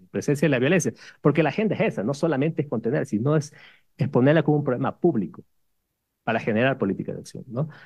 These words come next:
Entonces, en ese, eso, en ese trayecto se, un poco se, se, se, se, se, se vuelve el concepto de la violencia. Hay visiones más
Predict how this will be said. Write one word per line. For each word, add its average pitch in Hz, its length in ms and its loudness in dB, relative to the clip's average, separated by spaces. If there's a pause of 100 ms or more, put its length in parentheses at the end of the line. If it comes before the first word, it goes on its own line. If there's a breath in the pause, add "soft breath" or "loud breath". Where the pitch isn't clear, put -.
(220 loud breath)
Entonces, - 400 0
en 165 140 0
ese, 247 200 -2
eso, 226 200 0
en 196 100 0
ese 226 180 0
trayecto 190 340 2
se, - 120 0
un 156 60 0
poco 170 220 2
se, 131 200 0
se, 110 300 -6
se, 98 300 -10
se, - 300 -16
se, 110 180 -10
se - 120 -6
vuelve 135 200 2
el 131 60 -8
concepto 110 320 -2
de - 40 0
la 95 40 2
violencia. 85 320 -2 (540 loud breath)
Hay 277 160 4
visiones 240 340 6
más 185 240 4